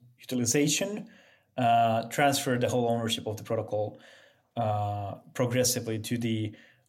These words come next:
uh, community. And the community then can decide, uh,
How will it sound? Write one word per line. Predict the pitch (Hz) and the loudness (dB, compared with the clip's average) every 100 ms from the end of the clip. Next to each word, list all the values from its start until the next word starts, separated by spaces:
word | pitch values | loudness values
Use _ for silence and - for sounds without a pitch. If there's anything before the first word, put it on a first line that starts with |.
| - | -6
uh, | 107 101 101 | -2 -2 -4
community. | 98 127 120 113 - | -2 0 2 0 -2
And | 98 117 | -4 -2
the | 123 | 0
community | 156 156 139 | 4 4 4
then | 131 127 | 2 2
can | 120 113 | 2 0
decide, | 107 - 110 107 107 - | 0 0 0 -2 -6 -8
uh, | 107 101 | -6 -4